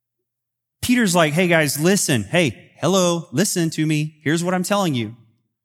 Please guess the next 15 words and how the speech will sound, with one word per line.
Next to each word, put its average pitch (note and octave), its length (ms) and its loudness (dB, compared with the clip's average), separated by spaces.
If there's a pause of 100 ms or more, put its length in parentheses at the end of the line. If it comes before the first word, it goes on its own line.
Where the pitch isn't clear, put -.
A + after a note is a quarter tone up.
(1000)
When D3 140 0
you G3+ 100 4
go G#3+ 180 2
into G#3 280 0
it F#3+ 40 -2
with F3 160 0
the D#3 60 -2
mindset, D3 800 0 (260)
right, C#3 280 2 (640)
that C3 80 -2
Jesus E3+ 360 0
first D#3 300 -2
loved C3+ 240 0
us, D3+ 460 -2 (400)
then, F3+ 100 2